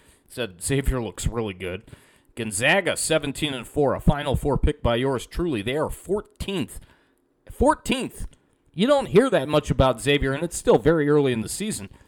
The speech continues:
You don't hear that much about Xavier being, uh, rather, Gonzaga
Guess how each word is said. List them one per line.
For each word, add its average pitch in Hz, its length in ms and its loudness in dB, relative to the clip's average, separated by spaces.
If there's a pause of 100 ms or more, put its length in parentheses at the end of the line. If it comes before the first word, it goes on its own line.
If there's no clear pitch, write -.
You 269 100 -2
don't 294 220 -2
hear 233 200 -2
that 170 140 -2
much 139 180 -6
about 117 280 -2
Xavier 131 320 -4
being, 127 460 -4 (140)
uh, 120 160 2
rather, 139 300 2
Gonzaga 123 600 -2